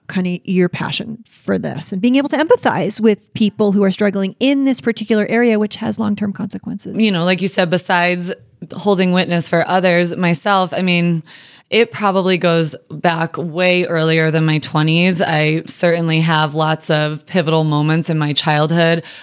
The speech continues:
Speaker 2: of stories around food. But as an adult, I'm remembering, you know, getting done with a whole stretch of night shift and just being, like, lazing on the couch for the whole next day and eating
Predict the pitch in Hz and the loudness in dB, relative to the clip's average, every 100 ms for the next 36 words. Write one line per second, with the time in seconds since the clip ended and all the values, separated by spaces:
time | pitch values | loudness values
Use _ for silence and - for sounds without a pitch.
0 | - 160 - 165 156 165 170 180 180 185 | -4 -2 0 0 2 2 2 2 2 -2
1 | - 196 196 196 196 - - - 190 - | -2 0 2 0 -4 -12 -20 -4 -2 0
2 | 175 170 175 165 151 - 170 165 160 170 | -2 0 0 0 -2 0 2 2 0 -2
3 | 165 165 165 160 160 156 160 160 160 - | -2 0 0 0 2 2 2 0 -4 -14
4 | - 185 170 165 175 170 170 170 170 160 | -6 -2 -2 0 2 2 2 2 2 0
5 | 147 180 180 175 - 175 170 - 160 156 | 0 2 2 2 0 -2 -2 -4 -4 -2
6 | 175 180 - - 175 170 - 208 180 165 | 0 0 0 0 2 0 -2 -4 0 0
7 | 160 165 156 - - - 208 190 - 180 | 0 -2 -6 -16 -20 0 0 0 -2 0
8 | 175 170 170 - - 185 170 160 170 185 | 0 -2 -6 -12 -6 -4 -4 -6 -2 2
9 | 196 190 196 180 160 147 - 180 175 - | 2 2 2 2 2 -2 0 0 0 -2
10 | 180 160 165 175 170 170 - - 165 160 | -2 0 2 2 2 -2 -2 0 2 2
11 | 165 160 170 170 165 160 190 208 | 0 -2 -6 -4 -2 0 -2 -8